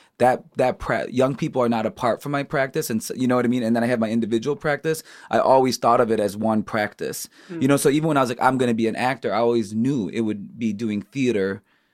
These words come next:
Speaker 1: with, with these people. If, when I, you know, oil painting, whatever it was, I always knew that it was gonna include that thing, that that's part of it, making together.
Speaker 2: But that model, though, that you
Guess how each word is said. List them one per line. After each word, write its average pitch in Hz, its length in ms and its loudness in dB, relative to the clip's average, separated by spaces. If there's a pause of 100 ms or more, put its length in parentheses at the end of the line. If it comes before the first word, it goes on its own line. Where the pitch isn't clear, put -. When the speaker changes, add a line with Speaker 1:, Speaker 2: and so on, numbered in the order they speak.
(220)
Speaker 1:
with, 117 440 2 (100)
with 110 300 0
these 110 160 -4
people. 110 180 -2
If, 101 60 -8
when 117 200 -2
I, 113 60 -2
you 123 140 0
know, 104 180 -2 (440)
oil 120 240 4
painting, 110 320 -2
whatever 123 280 2
it 113 40 2
was, 110 120 0
I 107 60 0
always 110 300 0
knew 123 380 0
that 95 140 -4
it 95 40 -4
was 104 120 -4
gonna 110 180 -2
include 101 680 -6 (440)
that 110 220 0
thing, 117 140 -2
that 101 100 -6
that's 110 180 -6
part 110 280 -6
of 87 100 -6
it, 90 80 -10
making 117 380 -4
together. 104 640 -8
Speaker 2:
But 175 200 -4
that 170 160 0
model, 160 300 0
though, 151 220 -4
that 160 200 -6
you 156 380 -8